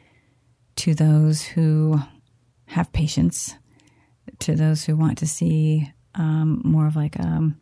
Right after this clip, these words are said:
a film study or, uh, like a piece of poetic art in a way. It's not gonna be this fast, bustling entertainment. So I don't regularly, particularly recommend it to you, Ron.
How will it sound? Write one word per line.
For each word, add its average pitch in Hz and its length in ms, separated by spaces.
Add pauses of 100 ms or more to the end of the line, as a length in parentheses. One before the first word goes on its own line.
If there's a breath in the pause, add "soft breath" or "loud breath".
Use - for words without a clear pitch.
(140)
a - 40
film 156 260
study 165 560 (440 soft breath)
or, 156 720 (2000)
uh, 151 380
like 190 160
a 226 40
piece - 240
of 190 60 (240)
poetic - 540
art 147 380 (100)
in 151 120
a 143 40
way. - 440 (320)
It's 160 160
not 160 200
gonna 156 240
be 139 500 (140)
this 156 280
fast, - 600
bustling 135 440
entertainment. 139 600
So - 140
I 180 200
don't 185 300
regularly, - 480 (460)
particularly 196 420
recommend 226 340
it - 320
to 220 120
you, 226 200
Ron. 233 360